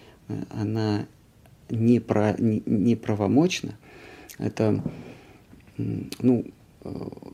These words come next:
доминирующая философия, одно время это была доминирующая доктрина, солипсизм. Только я, соло,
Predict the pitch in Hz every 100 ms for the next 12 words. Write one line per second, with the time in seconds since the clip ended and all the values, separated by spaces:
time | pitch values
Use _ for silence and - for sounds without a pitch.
0 | - _ 120 110 110 101 110 110 107 143
1 | 123 104 - - 104 95 143 - 95 101
2 | 98 113 98 92 95 95 92 95 98 98
3 | 95 - - - 113 - - - - -
4 | 123 107 101 - - - - _ - -
5 | 110 107 - 117 101 92 - - 156 156
6 | 120 92 87 - - - 143 151 156 165